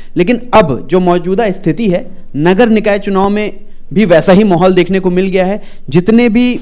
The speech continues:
प्रत्याशी हैं वो जिस तरह से competition में हैं, ऐसा लगता है कि ये भी विधानसभा और लोकसभा का ही चुनाव है। और ये ऐसी सरगर्मियाँ क्यों इतनी ज़्यादा बढ़ती जा रही हैं, क्यों?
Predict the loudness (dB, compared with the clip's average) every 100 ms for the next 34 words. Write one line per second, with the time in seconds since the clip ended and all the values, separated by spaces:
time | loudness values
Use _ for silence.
0 | -10 -12 -12 -12 -12 -12 -6 0 4 4
1 | 4 2 0 -4 -12 -12 -8 2 2 2
2 | 0 0 2 0 0 0 0 0 0 2
3 | 2 0 -6 -10 -4 0 2 2 0 0
4 | 0 -2 2 2 2 0 0 0 0 2
5 | 2 2 -2 -4 -4 -2 -2 -4 -4 -6
6 | -4 -6 -8 -10 -2 -2 0 -2 -4 -6
7 | -4 -4 0 0 0 -2 -4 0 2 2
8 | 0 2 2 2 0 -2 -4 -4 -4 -6
9 | -2 -2 -2